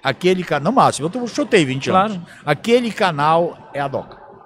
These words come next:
Speaker 2: É, faz
Speaker 1: Porque, entenda, entenda.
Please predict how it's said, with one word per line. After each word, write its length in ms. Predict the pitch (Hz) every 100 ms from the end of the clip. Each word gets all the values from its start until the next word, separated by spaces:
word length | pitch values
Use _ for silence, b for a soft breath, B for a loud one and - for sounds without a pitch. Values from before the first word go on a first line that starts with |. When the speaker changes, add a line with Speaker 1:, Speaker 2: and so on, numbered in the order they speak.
| - _ _ _ _ _ - _ _ _ _ _
Speaker 2:
É, 140 | 143 120
faz 200 | 175 170
Speaker 1:
Porque, 200 | 247 185
entenda, 720 | 190 - 175 135 101 92 82 -
entenda. 580 | 147 - 151 98 80 80